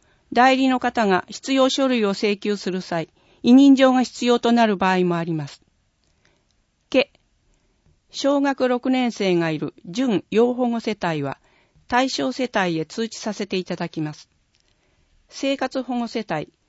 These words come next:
施設入所者、長期入院中、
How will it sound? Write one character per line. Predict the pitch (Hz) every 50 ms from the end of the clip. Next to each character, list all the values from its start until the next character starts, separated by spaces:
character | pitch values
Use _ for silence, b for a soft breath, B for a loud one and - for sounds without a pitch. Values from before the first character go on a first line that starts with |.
| _ _ _ _
施 | - -
設 | - 262 262 - 226 202
入 | 196 202 202 196
所 | - 196 185
者、 | - - 143 - _ _ _ _ _ _ _ _ _ _
長 | - 302 285 277 277
期 | - 208 196
入 | 196 202 208 214 208
院 | 208 202 202 190
中、 | - - - 180 175 - -